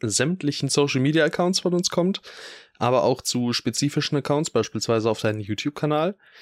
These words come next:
Oder, ähm, ihr könnt zugreifen auf die Trailer und News, die wir eben in dieser Folge besprechen. Dementsprechend dürfte sich ein Klick lohnen. Und um das Ganze abzurunden,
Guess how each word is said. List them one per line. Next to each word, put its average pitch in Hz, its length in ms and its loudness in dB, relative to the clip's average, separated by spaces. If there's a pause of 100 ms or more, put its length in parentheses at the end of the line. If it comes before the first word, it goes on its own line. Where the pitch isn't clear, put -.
(600)
Oder, 135 580 2 (340)
ähm, 127 520 -4 (380)
ihr 127 80 -2
könnt 151 180 2
zugreifen 131 580 2
auf 120 360 0
die 123 300 -6
Trailer 135 680 2
und 117 300 -2
News, 139 440 2
die 104 160 -2
wir 104 360 2 (160)
eben 104 560 0
in 110 120 0
dieser 104 240 0
Folge 107 260 0
besprechen. 104 680 -2 (680)
Dementsprechend 113 640 0
dürfte 117 220 -2
sich 107 320 -4
ein 113 220 0
Klick - 400 -6 (160)
lohnen. 165 600 4
Und 123 220 0
um 120 120 2
das 113 160 2
Ganze - 400 -2
abzurunden, 120 880 0